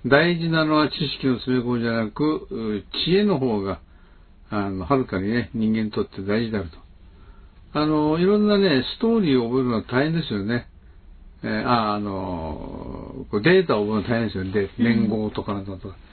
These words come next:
Speaker 1: しかし、意味は、い-、いっぺん聞いて忘れませんでしょ。人の話とかね、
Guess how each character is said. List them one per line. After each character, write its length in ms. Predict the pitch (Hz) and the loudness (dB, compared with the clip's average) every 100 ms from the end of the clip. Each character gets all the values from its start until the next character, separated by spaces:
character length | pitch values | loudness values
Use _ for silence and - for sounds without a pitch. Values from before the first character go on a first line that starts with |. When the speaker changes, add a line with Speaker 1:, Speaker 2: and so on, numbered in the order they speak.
| - - - | -20 -20 -4
Speaker 1:
し 60 | 240 | 0
か 100 | 175 | 2
し、 160 | 151 - | 0 2
意 80 | 262 | 4
味 140 | 285 | 6
は、 280 | 143 120 - | 4 2 -2
い-、 40 | - - - - | -10 -14 -14 -10
い 40 | |
っ 20 | |
ぺ 160 | 160 214 | 0 2
ん 20 | |
聞 20 | |
い 20 | 190 | 4
て 60 | |
忘 200 | 190 147 | 2 2
れ 60 | 208 | 2
ま 100 | 208 | 2
せ 60 | 202 | 2
ん 40 | |
で 60 | 120 | 0
し 60 | |
ょ。 100 | 98 - - - - - | -4 -10 -20 -20 -20 -16
人 200 | - 214 | 2 4
の 100 | 190 | 4
話 320 | 170 170 151 | 2 0 0
と 100 | 139 | -2
か 100 | 101 | 0
ね、 140 | 117 | 0